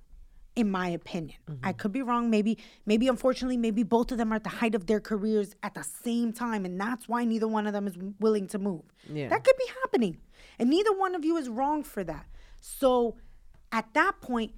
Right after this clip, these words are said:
Speaker 1: you need to come up with a plan. Like, what is the plan? Okay, so how long are we gonna do this before,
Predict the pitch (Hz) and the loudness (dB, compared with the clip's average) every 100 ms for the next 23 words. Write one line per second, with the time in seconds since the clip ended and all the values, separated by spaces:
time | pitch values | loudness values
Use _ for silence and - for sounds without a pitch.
0 | - 220 339 381 - - 247 214 - 170 | 0 4 4 4 -2 -2 0 0 -2 -4
1 | - - 254 381 320 - - - - - | -6 -2 2 2 0 -6 -16 -18 -18 -20
2 | - - - 214 202 240 208 - 359 226 | -20 -8 -2 0 2 0 -2 -2 0 0
3 | 190 370 247 180 214 233 247 240 214 202 | 0 0 0 0 0 2 0 0 0 -2
4 | 196 180 339 269 202 170 208 226 208 | -2 0 0 0 -2 -2 0 4 4